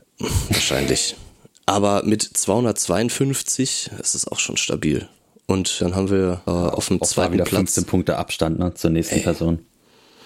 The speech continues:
Speaker 1: Ja, im
Speaker 2: Das ist
Speaker 1: Reißen noch nicht mal so viel. Im Reißen in Anführungsstrichen nur zwei Kilo, aber im Stoßen einfach dreizehn Kilo drüber.
Speaker 2: Bin immer gespannt. Also so diese ganze skandinavische Riege ist etwas, was mich grundsätzlich irgendwie interessiert,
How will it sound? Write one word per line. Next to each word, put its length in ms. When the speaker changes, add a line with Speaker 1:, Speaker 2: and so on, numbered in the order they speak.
Speaker 1:
Ja, 120
im 120
Speaker 2:
Das 100
ist 60
Speaker 1:
Reißen 340
noch 140
nicht 160
mal 100
so 100
viel. 320
Im 120
Reißen 500
in 120
Anführungsstrichen 760
nur 200
zwei 300
Kilo, 320
aber 140
im 100
Stoßen 440
einfach 240
dreizehn 580
Kilo 260
drüber. 420
Speaker 2:
Bin 120
immer 160
gespannt. 500
Also 300
so 140
diese 220
ganze 580
skandinavische 800
Riege 380
ist 140
etwas, 280
was 140
mich 240
grundsätzlich 480
irgendwie 240
interessiert, 560